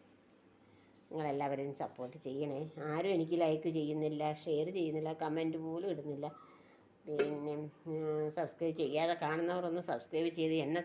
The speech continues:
സപ്പോർട്ട് ചെയ്യണം കേട്ടോ. ഈ കാണുന്നവർ ഒന്ന് ലൈക്ക്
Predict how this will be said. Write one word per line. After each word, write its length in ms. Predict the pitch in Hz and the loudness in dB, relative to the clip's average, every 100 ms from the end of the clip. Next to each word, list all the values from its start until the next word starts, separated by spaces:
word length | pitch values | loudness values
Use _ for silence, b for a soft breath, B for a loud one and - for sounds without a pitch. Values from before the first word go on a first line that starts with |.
| 165 | -2
സപ്പോർട്ട് 360 | - 196 208 208 156 | -2 0 0 -2 -2
ചെയ്യണം 340 | 135 135 151 180 | -2 -2 0 2
കേട്ടോ. 280 | 185 151 135 B B - | 2 2 -2 B B -16
ഈ 60 | 165 156 | -2 2
കാണുന്നവർ 440 | 139 151 156 156 147 | 2 2 2 2 2
ഒന്ന് 160 | 160 190 156 | 0 2 2
ലൈക്ക് 300 | 156 202 | 2 0